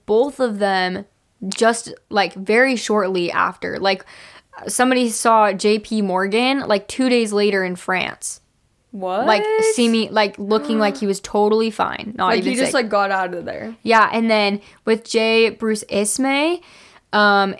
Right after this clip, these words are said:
Speaker 1: people claim to have seen him, like, on vacation with his family just very shortly after, like, they were totally fine.
Speaker 2: Dude.
Speaker 1: So, but neither of those have been totally confirmed. It's not
Speaker 2: Yeah.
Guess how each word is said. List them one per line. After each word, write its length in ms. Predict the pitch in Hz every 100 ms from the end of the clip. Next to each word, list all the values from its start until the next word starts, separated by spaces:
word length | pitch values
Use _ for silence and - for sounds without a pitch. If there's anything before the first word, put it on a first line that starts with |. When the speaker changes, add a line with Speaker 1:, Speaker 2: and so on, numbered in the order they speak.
| _ _ _ - 226
Speaker 1:
people 300 | - 233 233
claim 320 | 233 226 214 214
to 100 | 220
have 120 | 202
seen 240 | - 214
him, 440 | 214 208 190 185 -
like, 340 | 196 185 - -
on 220 | 202 208
vacation 760 | 196 175 - 214 208 - - -
with 120 | 190
his 200 | 190 185 -
family 640 | 202 196 180 165 160 202 _ _ _ 196
just 260 | 202 190
very 460 | 185 226 202 196 190
shortly 360 | 185 175 180
after, 320 | - 190 202 -
like, 200 | - -
they 100 | -
were 140 | -
totally 580 | - - - 62 - 208 _
fine. 340 | - - - 214 _ _
Speaker 2:
Dude. 600 | 214 214 233 196 180 180
Speaker 1:
So, 680 | - - 240 233 233 226 - _ _ _ _ _
but 340 | 220 254 247 226
neither 360 | 254 285 320
of 100 | 311
those 260 | 254 247 247
have 160 | 233 202
been 260 | 208 208
totally 400 | 202 208 202 190
confirmed. 500 | 185 185 - - - - _ -
It's 180 | -
not 160 | 220 214 180
Speaker 2:
Yeah. 60 | 175